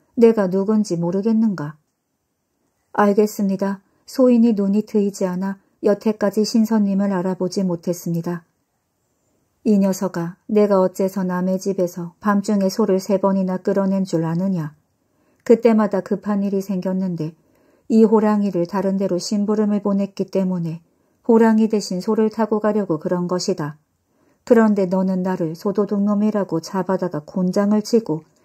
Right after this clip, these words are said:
징역을 살렸으니 내 죄가 어떠한지 알겠느냐?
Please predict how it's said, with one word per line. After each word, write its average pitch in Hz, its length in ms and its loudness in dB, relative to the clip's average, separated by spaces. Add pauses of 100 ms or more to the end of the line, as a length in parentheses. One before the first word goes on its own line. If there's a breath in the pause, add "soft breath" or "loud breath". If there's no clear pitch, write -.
(180)
징역을 220 520 4
살렸으니 190 720 -4 (380)
내 226 200 6
죄가 226 300 2
어떠한지 208 720 -2 (180)
알겠느냐? 190 760 0